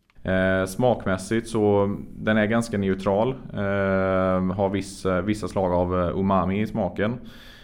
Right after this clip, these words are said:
Eh, men det gör att den är väldigt, väldigt enkel att, eh, smaksätta och krydda på olika sätt, vilket gör att, eh, den är väldigt enkel att få att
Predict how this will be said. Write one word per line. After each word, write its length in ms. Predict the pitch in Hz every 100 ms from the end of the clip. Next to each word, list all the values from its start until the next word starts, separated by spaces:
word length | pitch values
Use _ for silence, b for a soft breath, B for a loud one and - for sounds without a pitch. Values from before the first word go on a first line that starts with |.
| B
Eh, 100 | 90 90 90 90 90 87 87
men 160 | 95
det 160 | 95 95
gör 200 | 101 92
att 120 | 87
den 120 | 87
är 160 | 90 82
väldigt, 300 | 95 90 87
väldigt 240 | 98 87
enkel 420 | - 87 - 101 98
att, 280 | - -
eh, 80 | 85
smaksätta 580 | 78 92 87 - 76 85
och 80 | 82
krydda 260 | 90 85
på 100 | 82
olika 220 | 104 80 80
sätt, 240 | 82 80
vilket 240 | 82 82
gör 200 | 90 80
att, 300 | 71 - -
eh, 80 | 78
den 200 | 78 90
är 120 | 87
väldigt 240 | 82 87 85
enkel 380 | 85 78 85 80
att 100 | -
få 260 | 87 73
att 240 | 78 -